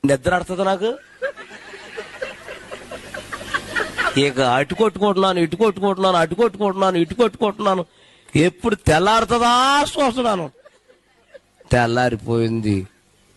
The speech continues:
కాపుగాపుగా మొఖం కొడుక్కొని, స్నానం చేసేసి, బట్టలు వేసేసుకొని, బైబిల్ పెట్టుకుని సెంటర్కి వచ్చేసాను. ఏమి ఎక్కుతాకి? బస్సు ఎక్కుతాకి. మగోళ్ళు తెల్లవారుజామున టీ తాగితే వెళ్తారు కదా పని పాట లేకపోయినా,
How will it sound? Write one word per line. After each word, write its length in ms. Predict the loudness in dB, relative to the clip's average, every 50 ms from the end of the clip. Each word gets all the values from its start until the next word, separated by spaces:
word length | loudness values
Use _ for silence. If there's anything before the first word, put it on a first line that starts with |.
| _ _ _ -2 0
కాపుగాపుగా 680 | 2 2 2 2 2 2 4 2 2 2 0 0 2 2
మొఖం 420 | 2 2 0 0 0 -2 -2 0
కొడుక్కొని, 540 | 0 0 0 0 -2 0 0 2 4 2 2
స్నానం 440 | 2 2 2 2 4 2 2 2 2
చేసేసి, 520 | 2 2 2 2 2 0 0 0 -2 -2
బట్టలు 380 | 0 0 0 0 2 2 2 4
వేసేసుకొని, 480 | 4 4 2 0 0 -2 -4 -4 -4 -4 -10 -18 -20 -20 -20 _ -8 -2 2
బైబిల్ 360 | 2 4 4 4 4 4 2
పెట్టుకుని 440 | 2 2 0 -2 -4 -2 -2 -2 -2
సెంటర్కి 400 | 0 0 0 2 2 2 2 2
వచ్చేసాను. 520 | 0 0 2 0 0 0 0 -2 -2 -4 -6 -2
ఏమి 200 | 0 2 4 2
ఎక్కుతాకి? 540 | 2 0 0 -2 -2 0 -2 -2 -2 -4 -8 _ _ -20 -20 -20 -20 -20 -20 -20 _ -20 -20 -20 -20 -6 0 2
బస్సు 240 | 4 4 4 2 0
ఎక్కుతాకి. 560 | -2 -2 0 -2 -2 -2 -2 -6 -10 -14 -16 -16 _ _ _ _ -20 -20 -20 -20 _ -4 0 2
మగోళ్ళు 540 | 4 4 4 4 2 2 4 4 2 2 0
తెల్లవారుజామున 680 | 0 0 0 2 2 2 2 2 2 2 2 2 0 -2
టీ 220 | 0 0 0 2
తాగితే 360 | 2 2 0 0 0 0 2
వెళ్తారు 340 | 2 2 0 0 0 0 0
కదా 300 | 2 0 0 0 -2 -4 -10 _ _ _ _ _ _ _ 0 2
పని 180 | 2 2 2
పాట 300 | 2 2 0 0 0 0
లేకపోయినా, 600 | 0 2 2 2 0 -2 -2 0 0 0 -2 -4